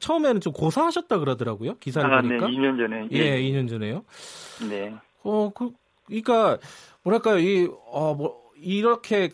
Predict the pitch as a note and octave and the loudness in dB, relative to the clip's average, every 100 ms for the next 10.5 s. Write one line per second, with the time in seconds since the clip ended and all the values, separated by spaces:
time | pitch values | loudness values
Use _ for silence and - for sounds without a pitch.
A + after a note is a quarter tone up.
0 | - D#3 G3+ C4 D4 B3+ F3+ E3+ F#3 F3 | -2 -2 -2 -4 -4 0 0 2 0 0
1 | F3 G#3 A#3 - - - D#3 C#3+ D#3 F#3 | 0 2 0 -4 -14 -8 -6 -4 -2 -2
2 | A2 G2+ G#2 _ _ - C4 C#4 B3 B3+ | -4 -8 -18 _ _ -6 -2 0 0 0
3 | B3 A3 F#3 - C3+ C#3 _ - - D3+ | 0 0 0 -2 -4 -6 _ -8 -4 -2
4 | A3+ A3 C#3 B2+ A#2 F3+ A#2 F2+ - - | 0 0 0 -4 -4 -2 -2 -6 -16 -20
5 | - - - B2+ A3+ A3 C4 - - D3+ | -20 -12 -8 -4 -2 -4 -8 -12 -2 0
6 | F#3 D#4 D#4+ C#4 G3+ G#3 G3 G3 E3+ C#3+ | 2 2 2 2 0 0 2 2 2 0
7 | C#3+ C#3 F3+ A2 D#3 D3+ E3+ G#3 G3+ - | 0 0 -2 0 0 0 2 4 2 0
8 | B3 B3+ F3+ G#3 E3+ C#3+ C#3+ C#3+ D#3 G3 | 0 0 2 -2 0 0 2 2 2 0
9 | - E3+ G3+ G3 A#3+ D4+ C4+ A#3 A#3 A#2 | 0 -4 -2 -2 2 2 4 4 4 4
10 | C#3+ - F#3+ C#3+ G#2+ | 0 -4 -6 -2 -4